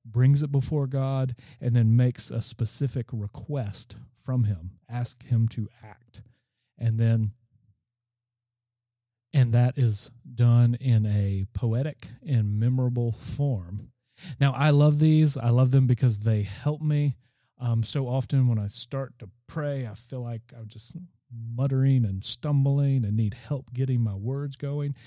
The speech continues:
And what they do is they give you a tract for your mind to run on.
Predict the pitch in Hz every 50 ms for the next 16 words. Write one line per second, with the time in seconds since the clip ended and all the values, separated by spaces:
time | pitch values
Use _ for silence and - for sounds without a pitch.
0 | - - - - 143 151 160 165 156 151 170 170 160 135 131 123 113 110 127 151
1 | 156 151 143 147 143 135 135 - - 113 - - - - - - 165 170 147 104
2 | 98 101 110 110 - _ _ - - _ _ _ _ - - _ _ _ - -
3 | - 147 131 127 123 120 117 113 110 117 120 117 117 120 117 110 104 104 107 113
4 | 120 123 127 123 127 127 123 123 123 120 - - - 123 117 113 110 110 107 107
5 | 104 101 - - - 107 107 107 117 117 107 92 78 78 85 87 98 110 139